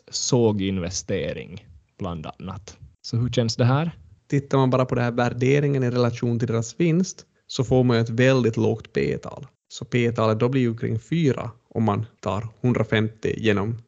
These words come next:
Speaker 2: trettioåtta komma fem. Så det låter ju egentligen väldigt bra. Men sen ska man ju komma ihåg att ett lågt P-tal kan ju också tyda på att marknaden tror att de här framtidsutsikterna inte så, inte så väldigt bra. För sågverk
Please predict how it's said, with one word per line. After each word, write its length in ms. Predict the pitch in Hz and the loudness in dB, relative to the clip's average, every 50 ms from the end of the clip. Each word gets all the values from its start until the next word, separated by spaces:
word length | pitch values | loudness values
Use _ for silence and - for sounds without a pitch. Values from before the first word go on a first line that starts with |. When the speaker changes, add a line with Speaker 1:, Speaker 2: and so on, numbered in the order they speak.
| _ - | _ 0
Speaker 2:
trettioåtta 480 | 120 113 - 110 101 104 104 - 107 | 0 2 2 2 2 0 0 -4 -6
komma 200 | 107 - 104 104 | -4 -2 -2 -2
fem. 360 | 104 - 117 98 90 - - - - _ _ | -2 0 -2 -2 -2 -6 -10 -16 -20 _ _
Så 140 | - - 104 | -8 -6 -2
det 60 | 107 | 0
låter 260 | 113 127 156 160 185 | 2 2 2 2 2
ju 80 | 170 151 | 2 4
egentligen 440 | 143 139 131 131 123 120 113 110 107 | 4 4 2 2 0 0 0 2 2
väldigt 420 | 120 139 160 165 147 127 - - | 2 2 2 2 0 -2 -4 -6
bra. 280 | - - - 78 - 123 - - _ _ - | -6 -6 -6 -6 -6 -8 -12 -18 _ _ 0
Men 200 | 131 127 123 110 | 2 2 4 4
sen 180 | 120 123 117 | 2 2 0
ska 160 | 117 - - | 0 0 0
man 80 | 127 117 | 0 2
ju 40 | 113 | 2
komma 180 | 123 120 117 | 2 2 2
ihåg 320 | 117 117 117 117 117 117 117 | 4 4 4 4 4 2 0
att 160 | 117 113 - | -2 -4 -6
ett 140 | 131 - - | -6 -4 0
lågt 400 | 123 127 123 123 120 - - - | 2 4 4 2 2 -2 -4 -4
P-tal 640 | - 117 127 - 127 120 - - 113 107 135 131 - - _ _ _ _ | -4 -2 0 -2 -2 -2 -4 -4 -4 -2 -2 -4 -6 -8 _ _ _ _
kan 180 | - 113 117 113 | -2 0 2 2
ju 60 | 107 | 2
också 300 | 110 120 117 - - 110 | 2 2 0 -2 -8 -8
tyda 320 | - - 117 117 104 107 | -4 -2 -2 0 0 -2
på 220 | 107 - - 101 90 | -2 -4 -4 -4 -4
att 180 | - - - | -6 -4 -2
marknaden 640 | 117 110 110 107 110 - - 110 104 101 95 101 113 - - _ _ - | 0 0 2 0 0 -2 -2 -2 -2 0 -2 -2 -4 -8 -10 _ _ -6
tror 180 | - 120 117 107 | 0 2 4 4
att 80 | 104 101 | 4 2
de 100 | 107 104 | 0 0
här 80 | 104 | -2
framtidsutsikterna 1300 | - - 113 110 117 120 117 117 117 110 110 - - 107 98 - - - - 98 - - - 98 98 98 | -2 0 0 0 0 0 0 -2 -4 -6 -6 -6 -8 -8 -8 -6 -8 -8 -6 -6 -8 -8 -6 -6 -4 0
inte 340 | 110 110 107 107 - - 101 | 0 0 0 -2 -4 -6 -6
så, 200 | - 95 98 110 - _ _ - | -6 -6 -8 -10 -12 _ _ -4
inte 260 | 131 113 117 120 113 | -4 -4 -4 -4 -6
så 100 | - 95 | -4 -2
väldigt 320 | 98 92 92 113 110 - | -2 -2 -2 -2 -4 -4
bra. 320 | - - 95 87 - - - _ _ _ - | -2 -2 -2 -2 -4 -8 -12 _ _ _ -2
För 80 | 120 | -2
sågverk 640 | 107 - - 123 127 127 123 117 117 110 107 110 | 0 2 4 4 6 4 4 4 2 2 2 0